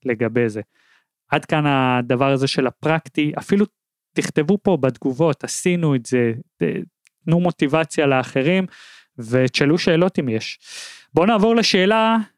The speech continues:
אה, עוד שאלה מהאינסטגרם, אביב, אביב אחר, אני לא רוצה להגיד פה את שמות המשפחה, אבל סבבה, אה, שאל שאלה מעולה, "איך אני יודע לחלק נכון את הכסף בין כרית ביטחון לבין שאר הכסף?"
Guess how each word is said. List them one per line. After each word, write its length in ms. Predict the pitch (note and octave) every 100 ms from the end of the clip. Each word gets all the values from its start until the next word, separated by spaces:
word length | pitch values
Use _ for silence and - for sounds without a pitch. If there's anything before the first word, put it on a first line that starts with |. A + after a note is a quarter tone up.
| _ C#3+
אה, 140 | C#3+ D#3
עוד 180 | F3+
שאלה 300 | - E3 D#3+
מהאינסטגרם, 920 | D#3+ D3 E3+ - E3+ D3+ C#3+ D3+ F3 F#3+ -
אביב, 520 | C3 G#2+ E3 A3+ F#3 A3+ - _ _ B2
אביב 260 | A2+ C#3+
אחר, 420 | C3 - F#3+ E3 A#2
אני 140 | A2+
לא 380 | B2 B2 B2 A#2+
רוצה 240 | A#2+ -
להגיד 240 | B2 B2 B2+
פה 100 | -
את 160 | B2 -
שמות 280 | B2+ C3 C3+
המשפחה, 500 | B2+ - C3+ G3 F3
אבל 160 | A#2+
סבבה, 520 | A#2 A#2+ C3+ G3 D#3 F#3+ - - - - - _
אה, 260 | B2+ B2+ B2
שאל 640 | A#2+ - C3 F3 G#3 F#3+ F#3 - _ _
שאלה 380 | - C3 C3 F3
מעולה, 300 | A3 A3 A3 G3+ _ _ - - _ _ F#3+
"איך 220 | A#3 G#3+
אני 140 | G#3+
יודע 380 | D3 B2+ E3 A3+
לחלק 640 | G#3 - C#3+ C3 F#3 - C#3+
נכון 380 | C3 - F#3
את 160 | D#3+ -
הכסף 520 | - - B2+ - F#3+ D3
בין 180 | C#3 C#3+
כרית 340 | - C#3 G3 G3
ביטחון 640 | G3 - - C3 D3 E3+
לבין 400 | B2+ A#2 D3+ E3+
שאר 380 | - E3 E3+ G3+
הכסף?" 640 | - C#4+ - A2+ -